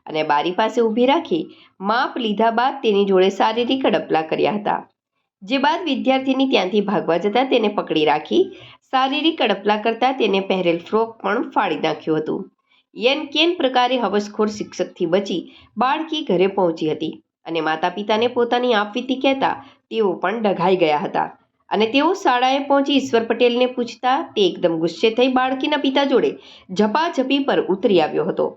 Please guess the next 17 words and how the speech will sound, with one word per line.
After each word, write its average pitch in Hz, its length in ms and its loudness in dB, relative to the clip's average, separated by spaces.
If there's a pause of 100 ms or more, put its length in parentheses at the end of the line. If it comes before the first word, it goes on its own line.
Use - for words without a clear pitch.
(240)
અને 156 200 -4
મારઝૂડ 202 520 -2
કરવાની 269 440 -2 (400)
શરૂઆત 233 420 2
કરી 151 240 -6
હતી, 156 260 -6 (640)
તેમજ 311 280 0
બાળકીના 311 520 -2
પિતાનો 294 340 -2
શર્ટ 269 380 0
પણ 190 320 0
ફાડી 202 360 0
નાખ્યો 156 380 -2
હતો. 160 180 -2 (340)
અંતે 170 280 -2
બાળકીના 160 500 -2
પિતા - 300 -2